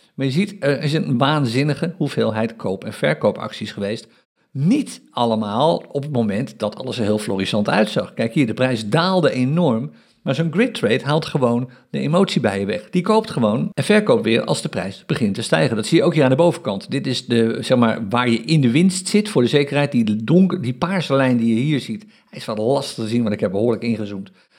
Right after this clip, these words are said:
Die paarse lijn die je hier ziet op nul komma nul één nul twee nul zes, dat is de oorspronkelijke break-even lijn, de winstlijn.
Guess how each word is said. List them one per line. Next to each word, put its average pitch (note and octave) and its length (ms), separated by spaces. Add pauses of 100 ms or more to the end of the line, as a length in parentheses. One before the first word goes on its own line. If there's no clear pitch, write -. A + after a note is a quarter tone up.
Die G#2+ 120
paarse D#3 340
lijn B2 180
die A2 80
je G#2+ 60
hier B2 140
ziet G#2+ 180
op G2 120
nul A#2 140
komma G#2+ 200
nul A2+ 320
één G#2 180
nul G#2 180
twee G#2 260
nul G2 200
zes, A2 280 (320)
dat G3+ 460
is E3+ 280
de C#3 300
oorspronkelijke A#2+ 880
break-even A#2 640
lijn, C#3+ 260
de G2+ 260 (120)
winstlijn. C#3+ 840